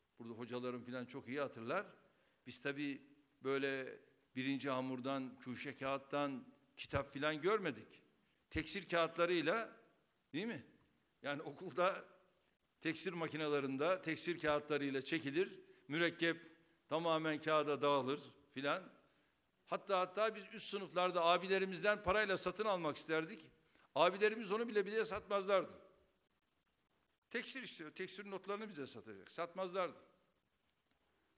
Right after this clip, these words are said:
Ve şimdi biz o yaşadıklarımızı yeni kuşaklara yaşatmayalım diye dikkat ederseniz sıraların üzerine hep birinci hamur, kuşe kağıttan kitaplar koymaya başladık.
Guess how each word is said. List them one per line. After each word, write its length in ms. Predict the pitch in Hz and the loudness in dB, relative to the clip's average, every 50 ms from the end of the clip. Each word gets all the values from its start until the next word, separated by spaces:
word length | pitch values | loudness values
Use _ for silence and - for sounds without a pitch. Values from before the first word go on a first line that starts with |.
| _ _ _ _ _ _ _ - | _ _ _ _ _ _ _ 0
Ve 300 | 185 226 233 220 - - - - _ _ _ _ _ | 0 2 0 -2 -6 -10 -18 -20 _ _ _ _ _
şimdi 400 | - - 240 269 254 226 226 202 | -6 -4 -2 -2 -2 -4 -4 -4
biz 320 | - 262 240 - - - _ _ _ _ _ _ _ _ _ - | -4 -6 -8 -10 -12 -14 _ _ _ _ _ _ _ _ _ 0
o 120 | 220 277 | 2 2
yaşadıklarımızı 1300 | 269 240 214 - - 208 190 170 185 - - 190 196 190 196 202 202 160 160 247 277 277 254 226 - - - _ _ _ _ _ - | 2 2 0 0 0 -2 -2 -2 -4 -4 0 0 0 2 0 -2 -4 -4 -2 0 0 0 -2 -2 -6 -12 -18 _ _ _ _ _ -4
yeni 260 | 120 160 190 214 208 | -2 -2 0 -2 -4
kuşaklara 480 | - - - 185 170 - - 175 185 185 | -6 -4 -2 -2 -2 0 0 0 2 2
yaşatmayalım 800 | 175 170 143 - 196 202 202 - 170 160 147 143 143 143 143 135 | 2 0 0 0 0 0 -2 -4 -4 -4 -2 -2 -2 -6 -6 -4
diye 380 | 135 151 175 196 226 220 185 - - - _ _ _ _ _ 127 | -2 0 0 0 0 -2 -6 -12 -18 -20 _ _ _ _ _ -18
dikkat 260 | 123 - 160 156 151 | -12 -6 -4 -4 -4
ederseniz 640 | 151 147 180 185 175 - - 156 170 190 - - - | -2 0 0 0 0 -2 -6 -8 -8 -8 -10 -8 -6
sıraların 460 | 143 160 156 151 147 139 139 139 143 | -4 -2 -2 0 -2 -2 -2 -4 -6
üzerine 680 | 160 120 123 143 139 139 139 160 185 220 226 220 - - - _ _ _ | -8 -2 0 2 2 2 2 0 0 0 -2 -4 -8 -14 -20 _ _ _
hep 380 | - 190 240 247 - - - - _ _ _ _ _ - | -4 -4 -4 -4 -4 -10 -20 -20 _ _ _ _ _ -10
birinci 380 | 131 127 131 131 127 123 156 | -8 -6 -6 -6 -6 -6 -6
hamur, 340 | 139 123 131 131 151 190 196 170 147 - - _ - | -6 -6 -6 -6 -6 -6 -6 -8 -12 -18 -20 _ -14
kuşe 340 | 131 135 123 151 151 143 - | -12 -10 -10 -10 -10 -10 -8
kağıttan 520 | 120 113 113 113 - - 165 196 202 160 | -6 -6 -6 -6 -6 -6 -6 -6 -6 -8
kitaplar 500 | - - 143 123 117 - 127 120 107 - | -10 -8 -8 -8 -6 -4 -6 -6 -6 -6
koymaya 360 | 113 104 98 95 101 95 85 | -8 -10 -10 -12 -14 -16 -16
başladık. 400 | 85 90 - - - - - _ | -18 -18 -20 -20 -20 -20 -20 _